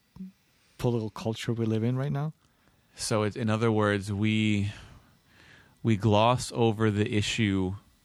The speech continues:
Speaker 2: of whether or not something is true or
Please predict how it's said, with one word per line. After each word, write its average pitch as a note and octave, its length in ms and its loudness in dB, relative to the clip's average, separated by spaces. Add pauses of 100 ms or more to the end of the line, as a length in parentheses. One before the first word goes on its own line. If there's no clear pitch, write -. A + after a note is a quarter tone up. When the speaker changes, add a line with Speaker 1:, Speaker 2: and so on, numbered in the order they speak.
Speaker 2:
of G2 180 -6
whether G#2 280 2
or G2+ 60 0
not G2 240 -2
something G2+ 380 -2
is F#2+ 160 -2
true F#2 500 0 (720)
or G2 520 2